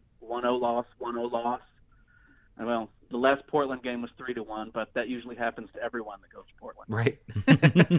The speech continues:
Speaker 2: <laughs> Yeah, they, the Portland, the Portland game seemed sort of like a, a, you know,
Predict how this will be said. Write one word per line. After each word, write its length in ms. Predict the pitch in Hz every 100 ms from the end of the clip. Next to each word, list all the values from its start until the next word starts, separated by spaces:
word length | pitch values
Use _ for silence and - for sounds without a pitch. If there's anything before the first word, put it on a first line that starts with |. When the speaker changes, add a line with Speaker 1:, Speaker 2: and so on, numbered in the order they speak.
| 165 151
Speaker 2:
<laughs> 60 |
Yeah, 120 | - 156
they, 140 | 151
the 220 | 151 143
Portland, 460 | 151 - 226 190 180
the 80 | 151
Portland 300 | 196 208 156
game 200 | 151 143
seemed 300 | - 165 143
sort 200 | 156 143
of 100 | 123
like 280 | 127 123 110
a, 720 | 107 104 98 - 104 98 -
a, 40 | -
you 80 | 104
know, 260 | 87 85